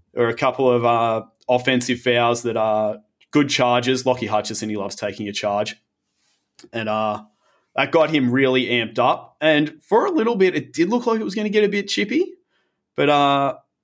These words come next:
everyone kept their cool. Um, the Sharks, though, they just, they can't hit a three lately. They're four of twenty-six. Uh, they haven't been good in recent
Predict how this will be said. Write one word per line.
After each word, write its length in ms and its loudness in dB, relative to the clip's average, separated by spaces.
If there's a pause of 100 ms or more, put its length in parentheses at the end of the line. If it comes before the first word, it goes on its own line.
(180)
everyone 380 2
kept 200 -2
their 140 2
cool. 460 -2 (920)
Um, 520 -8 (380)
the 60 -14
Sharks, 460 2
though, 380 0 (200)
they 100 -14
just, 340 -14 (500)
they 100 -4
can't 260 2
hit 100 4
a 60 0
three 360 0
lately. 540 -2 (120)
They're 140 -4
four 400 2
of 80 -4
twenty-six. 880 -4 (320)
Uh, 500 0 (140)
they 100 -4
haven't 180 0
been 160 0
good 380 0 (720)
in 200 2
recent 440 0